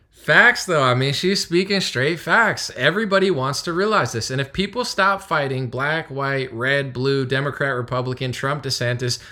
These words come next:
you could fight tomorrow. I know some people are seeing that and they're like, "Oh, we need to fight. We need to be angry about this." Yeah, sure you do. I'm sure the banks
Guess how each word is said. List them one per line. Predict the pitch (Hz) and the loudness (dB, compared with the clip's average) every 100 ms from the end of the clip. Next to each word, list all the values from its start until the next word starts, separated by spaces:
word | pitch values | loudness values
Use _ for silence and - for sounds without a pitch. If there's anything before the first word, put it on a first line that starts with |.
| - | -4
you | 202 | -2
could | 254 | -2
fight | - 208 190 | 0 2 2
tomorrow. | 175 139 113 | 2 2 4
I | 117 | 6
know | 156 | 6
some | 147 147 | 6 2
people | 135 123 | 0 -2
are | |
seeing | - 117 113 | -2 0 0
that | |
and | 110 | 0
they're | 120 123 | 0 2
like, | |
"Oh, | 175 160 | 4 4
we | 175 | 4
need | 208 254 202 | 4 4 6
to | 185 | 6
fight. | 202 160 | 6 6
We | 165 | 4
need | 214 202 | 2 2
to | |
be | 185 175 | 4 6
angry | 156 147 | 6 4
about | 135 123 | 2 2
this." | 120 | 0
Yeah, | 135 127 | 0 0
sure | - 139 | 2 2
you | 123 | 2
do. | 107 | 0
I'm | 104 | -2
sure | 131 165 | -2 0
the | 120 | 2
banks | 127 127 113 | 2 2 0